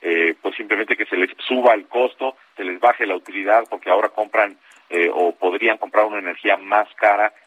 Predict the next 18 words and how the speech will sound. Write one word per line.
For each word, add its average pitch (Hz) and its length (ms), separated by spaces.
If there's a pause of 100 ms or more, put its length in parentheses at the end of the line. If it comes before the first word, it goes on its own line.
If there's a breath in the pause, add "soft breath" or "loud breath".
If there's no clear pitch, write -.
(120)
eh, 87 300
proveniente 98 460
de 98 60
la 90 80
Comisión 90 420
Federal 101 220
de 104 60
Electricidad. 110 540
Creo 107 140
que 120 120
eso 123 140
es, 117 80 (400 loud breath)
eh, 90 400
eh, 82 320
línea 113 320
roja 113 320
para 80 300
las 78 240